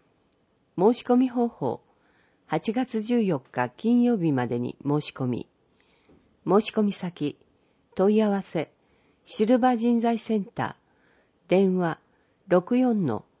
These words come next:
三六四一。家庭的保育事業及び保育補助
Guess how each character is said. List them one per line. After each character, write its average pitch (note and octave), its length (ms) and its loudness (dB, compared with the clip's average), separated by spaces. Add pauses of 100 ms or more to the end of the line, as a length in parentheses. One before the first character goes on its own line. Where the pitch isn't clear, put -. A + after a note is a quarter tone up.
(160)
三 A#3+ 320 2
六 A#3 280 -4
四 D3+ 260 0
一。 - 400 -10 (1800)
家 G3 160 0
庭 A#3+ 140 2
的 A3+ 240 0
保 A3 160 0
育 A3+ 220 0
事 G3+ 160 -2
業 D#3 260 0 (400)
及 G#3 240 6
び G3+ 280 0 (100)
保 A#3 140 4
育 B3 260 0
補 B3 120 -2
助 E3+ 240 0